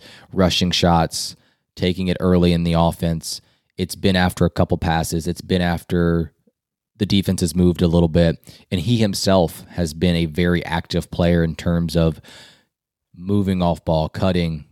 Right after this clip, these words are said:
getting inside, trying to get offensive rebounds. The efficiency hasn't always been there, but I think what he is doing on both ends of the court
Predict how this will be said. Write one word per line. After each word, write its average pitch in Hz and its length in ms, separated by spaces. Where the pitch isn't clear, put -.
getting 95 280
inside, 85 600
trying 95 300
to 90 60
get 90 140
offensive 87 400
rebounds. 80 600
The 98 120
efficiency 110 600
hasn't 104 220
always 98 360
been 92 260
there, 87 240
but 85 160
I 85 100
think 90 360
what 87 240
he 95 240
is 78 180
doing 90 360
on 82 140
both 87 280
ends 90 160
of - 60
the - 100
court 90 500